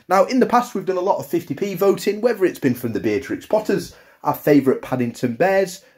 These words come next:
and everything else in between, even those common fifty p coins as well, just worth the face values of fifty pence. In this video, though, this is your opportunity to vote for your favourite three Territory two pound coins.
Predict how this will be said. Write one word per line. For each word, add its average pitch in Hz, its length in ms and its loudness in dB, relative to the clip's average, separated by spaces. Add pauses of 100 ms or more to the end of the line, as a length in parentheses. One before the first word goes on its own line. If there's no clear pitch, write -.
and 190 220 -12
everything 202 320 -2
else 135 280 0
in 127 100 -2
between, 135 420 -2
even 214 340 -6
those 208 220 2
common 247 420 -4
fifty 175 300 -4
p 123 180 2
coins 113 320 -2
as 107 120 -6
well, 117 340 2 (260)
just 123 280 -2
worth 110 260 -2
the 101 100 -10
face 95 360 -6
values 92 520 -4
of 87 80 -6
fifty 92 360 -6
pence. - 460 -2 (420)
In 208 160 0
this 254 160 -2
video, 240 320 4
though, 208 180 0
this 185 200 -4
is 165 100 -6
your 160 200 2
opportunity 151 640 -4
to 127 80 -6
vote 147 220 4
for - 120 -8
your 143 160 4
favourite 208 560 -2
three 196 420 -6
Territory 180 840 -2
two 127 280 4
pound 113 320 -2
coins. 131 520 -2